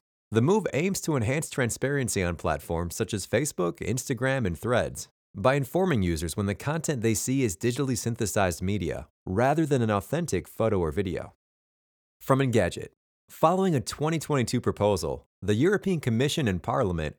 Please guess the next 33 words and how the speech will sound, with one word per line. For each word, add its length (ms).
are 80
moving 380
to 120
criminalize, 800
among 460
other 200
things, 460
different 340
types 280
of 60
cyber 480
violence. 640
The 100
proposed 400
rules 340
will 120
criminalize 640
the 100
non-consensual 960
sharing 420
of 140
intimate 400
images, 540
including 460
deepfakes 520
made 220
by 160
A 220
I 140
tools. 440
Cyberstalking, 840
online 380
harassment, 600